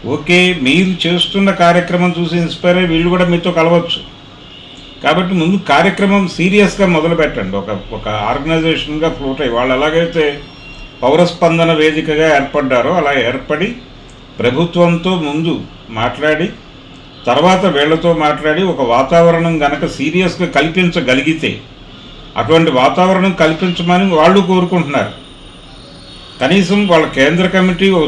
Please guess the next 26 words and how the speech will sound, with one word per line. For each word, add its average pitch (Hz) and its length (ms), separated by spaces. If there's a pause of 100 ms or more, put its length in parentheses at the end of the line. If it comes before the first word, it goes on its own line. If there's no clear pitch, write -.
చోట 165 200
సమావేశం 165 720
అయ్యే 170 240
పరిస్థితి 165 520
అయినా 165 200
కల్పిస్తే 143 640 (1200)
వాళ్ళు 143 220
కూర్చుని 170 420
మాట్లాడుకుని 175 680
ఏదో 170 140
నిర్ణయం 165 400
తీసుకుంటారు. 135 480
ఆ 110 80
రోజున 165 300
ఆయన 156 240
అన్నది 175 220
కూడా 170 180
అదే, 156 340 (840)
మేమందరం 123 540
కలిసి 170 340
ఒక 175 180
చోట 160 160
కూర్చుని 165 600
సాయుధ 147 360 (100)
పోరాట 170 320
విరమణో 151 520